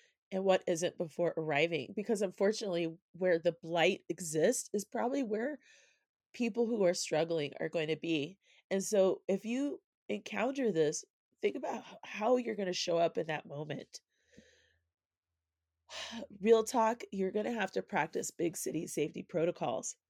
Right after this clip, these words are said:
There are things that I would do here in, in Denver that I just would never, ever, ever do in New York City, Dallas, Orlando, or San Francisco. You're, you're just gonna have to move around the city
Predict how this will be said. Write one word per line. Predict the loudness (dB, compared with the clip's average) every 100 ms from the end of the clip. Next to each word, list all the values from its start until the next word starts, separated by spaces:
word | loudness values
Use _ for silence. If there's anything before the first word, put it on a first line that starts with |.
| _ _ _ _ _ _
There | 2 4
are | 4
things | 2 0 -2
that | 0
I | 2
would | 2 0
do | 0 0 0
here | -2 -2 -2
in, | -4 -12 -16 _
in | -6 0
Denver | 0 2 2
that | 4
I | 2
just | 0 -2 -4
would | -6
never, | -8 -6 0 0 2 -2 0
ever, | -2 -2 -2 -4
ever | -4 0 -2
do | 0 -2 -2 -4 _ _ _ _
in | -6 -2
New |
York | -2 -2 -4
City, | -2 0 2 -2 -4 -2
Dallas, | 0 2 0
Orlando, | -2 -2 -2 0 0
or | -2
San | -4 -8
Francisco. | -8 -8 -6 -6 -4 -4
You're, | 0 0
you're | -2
just | -2 0 0
gonna | 0 0
have | 0 -4
to |
move | -2 -2 0
around | -2 -2
the | -2
city | -4 -4 -4 -4 -8